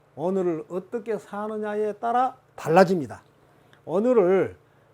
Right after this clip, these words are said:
생애 최고의 날로 창조하기 위해서 몸과 마음을 깨끗이 씻어봅시다. 낮에 잘못한 일은 저녁에 참회 후의 목욕물로 씻어버리고,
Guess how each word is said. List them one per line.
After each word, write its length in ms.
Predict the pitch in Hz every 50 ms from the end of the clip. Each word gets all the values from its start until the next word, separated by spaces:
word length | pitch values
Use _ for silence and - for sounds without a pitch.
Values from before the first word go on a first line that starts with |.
| _ _ _
생애 680 | _ - - - 240 247 247 240 233 208 190 175 151 - -
최고의 720 | - - - - 254 269 285 294 277 254 269 254 247 226
날로 360 | 214 208 196 196 196 190 180
창조하기 640 | - - - - 185 190 190 185 175 190 180 175 170
위해서 400 | 180 180 156 160 156 185 214 208 - _ _ _ _
몸과 480 | - 131 160 180 185 180 170 180 170 160
마음을 380 | 165 160 160 156 160 156 139 - _
깨끗이 540 | - - 277 277 - _ 262 226 - 269 220
씻어봅시다. 800 | - - - 330 - - - 302 240 165 127 - - 110 110 - _ _ _ _ _ _ _ _ _ _ _ _ _ _ _
낮에 340 | 131 151 185 214 233 233
잘못한 520 | 185 190 190 208 214 214 214 208 214 208 208
일은 600 | 208 208 208 214 214 214 214 220 220 226 240 220
저녁에 640 | - - 180 185 196 196 185 190 185 180 180 165 -
참회 580 | - - - 208 214 220 220 220 220 226 226
후의 200 | 208 202 214 208
목욕물로 600 | 160 147 139 165 175 196 220 214 208 214 208 190
씻어버리고, 640 | - - 240 202 - 202 202 196 185 175 101 -